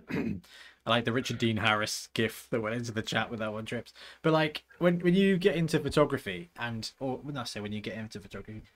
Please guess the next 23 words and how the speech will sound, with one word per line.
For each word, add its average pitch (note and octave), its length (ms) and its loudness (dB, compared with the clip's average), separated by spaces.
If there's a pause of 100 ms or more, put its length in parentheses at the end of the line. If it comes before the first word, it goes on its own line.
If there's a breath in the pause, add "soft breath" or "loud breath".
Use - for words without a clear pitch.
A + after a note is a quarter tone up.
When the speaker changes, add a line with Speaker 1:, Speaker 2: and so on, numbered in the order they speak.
(160)
Speaker 2:
when D3+ 180 4
you G3 120 4
see F3 500 2
how A2 200 -2
product A#2+ 360 -2
photography A2+ 480 -2
is G2+ 140 -4
done, F#2+ 320 -6
or A2 60 -8
if A#2+ 120 -8
you've A#2+ 140 -6
got C3 140 4
a - 20 -10
friend A#2+ 400 -2
who's G#2+ 200 0
a G#2 60 -4
photographer - 640 -4 (340 loud breath)
and A2 120 -4
you A2 60 -2
go A2 180 0
to G#2 180 -6
a - 20 -6
shoot, G2 500 -6